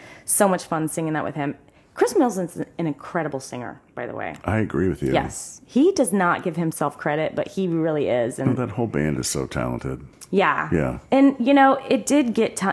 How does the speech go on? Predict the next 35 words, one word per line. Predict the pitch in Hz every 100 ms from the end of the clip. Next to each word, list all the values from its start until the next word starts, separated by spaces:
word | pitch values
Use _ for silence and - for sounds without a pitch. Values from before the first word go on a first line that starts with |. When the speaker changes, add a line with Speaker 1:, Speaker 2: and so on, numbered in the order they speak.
| -
Speaker 1:
kind | 196 185
of |
the | 170
point | 170 175 165
where | 165 160 160
it |
was | 156 180 180
like | 175 170
a |
little, | 165 160 151 151 - - - - - -
<sighs> | _ _ _ _ -
I | - - - - 214 240
don't | 262
know, | 226
motor | 208 202 208 226 247
memory, | 247 254 254 254 254 254
kind | - 254 247 254
of. | 247 247 247 - - - -
It | 220
felt | - - 202 214
like | 226 233 233
that | 226 233
a |
little | 240 240 233
bit. | 240 240 233 - - - - -
Um, | - 202 190 185 180 180 - _ _ _ -
you | 220
know, | 202
you're | 190 190
performing | 190 170 185 190 190 180 175
and | 175
you're | 170
performing | 156 180 175 170 170 -
the |
same | 170 - 160 160 160 165